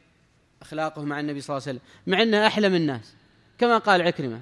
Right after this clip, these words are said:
"سأجده عفوا كريما رحيما". ومع ذلك يمكر بك الذين كفروا ليثبتوك أو يقتلوك أو يخرجوك، كله لأجل التوحيد. "ويمكرون ويمكر الله والله خير الماكرين". فيا إخوان، يجب أن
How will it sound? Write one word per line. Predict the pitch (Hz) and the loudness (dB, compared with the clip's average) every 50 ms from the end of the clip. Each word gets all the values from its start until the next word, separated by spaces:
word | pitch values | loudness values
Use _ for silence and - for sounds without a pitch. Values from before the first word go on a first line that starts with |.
| 131 143 | -14 -12
"سأجده | - - 208 208 208 196 214 196 196 190 185 165 | -6 -2 0 0 0 0 0 -2 0 2 2 2
عفوا | 185 165 185 202 208 208 202 185 | 2 2 2 2 2 2 2 2
كريما | - 190 175 190 208 202 196 180 | 0 0 0 2 2 0 0 0
رحيما". | 175 170 - 170 135 117 - - _ _ _ _ _ _ _ _ _ _ - | -2 -2 -2 -4 -4 -6 -8 -12 _ _ _ _ _ _ _ _ _ _ -8
ومع | 170 165 160 160 160 | -2 0 2 2 4
ذلك | 160 175 180 180 190 175 - - _ _ _ _ _ _ - | 4 4 4 4 2 -2 -6 -12 _ _ _ _ _ _ -2
يمكر | 165 185 196 190 - 180 170 170 | 0 0 0 0 0 -2 -2 -2
بك | 175 175 - | -2 -2 -2
الذين | 190 175 175 170 170 175 165 165 | -2 0 0 0 0 0 0 -2
كفروا | 156 180 170 156 185 185 175 160 | -4 -4 -6 -4 -4 -4 -4 -2
ليثبتوك | 165 170 165 135 156 156 147 - 165 175 190 185 - - _ _ _ _ _ _ | -2 -2 -2 -4 -6 -10 -8 -4 -2 -2 -2 -4 -4 -10 _ _ _ _ _ _
أو | 135 151 165 | -2 0 0
يقتلوك | 170 165 - - - 160 170 180 185 185 - - | 0 0 -2 -6 -4 -2 0 0 0 -2 -4 -6
أو | - 170 160 175 | -4 -2 0 0
يخرجوك، | 170 - 156 156 147 151 180 190 185 - _ _ _ _ _ _ - | -2 -2 -4 -4 -4 -2 -2 -2 -4 -6 _ _ _ _ _ _ -4
كله | 208 208 202 | 0 0 2
لأجل | 196 196 190 180 170 | 4 4 2 2 0
التوحيد. | 160 - - 147 131 120 117 - - _ _ _ _ _ _ _ _ _ | -2 -4 -6 -6 -8 -8 -12 -16 -20 _ _ _ _ _ _ _ _ _
"ويمكرون | - 139 156 160 156 - 156 160 165 160 | -6 -4 -2 -2 -2 -2 -2 0 0 0
ويمكر | 151 156 160 156 151 - 147 139 | 2 0 0 -2 -2 -4 -6 -6
الله | 143 147 156 160 151 _ _ _ _ _ _ _ | -4 -2 -2 -4 -4 _ _ _ _ _ _ _
والله | 160 151 165 165 156 | 0 4 4 6 6
خير | - - 151 143 | 4 2 0 0
الماكرين". | 147 147 147 139 131 - 131 120 - _ - - _ _ _ | 0 0 0 -2 -2 -6 -8 -10 -10 _ -20 -20 _ _ _
فيا | - 160 175 175 | -2 2 2 2
إخوان، | 165 - 180 185 185 170 - - - - _ _ _ 151 | 2 2 2 2 2 0 -4 -10 -20 -20 _ _ _ 2
يجب | 160 180 170 160 170 156 | 2 4 4 2 0 2
أن | 170 165 165 170 180 190 170 | 0 0 0 0 0 -2 -4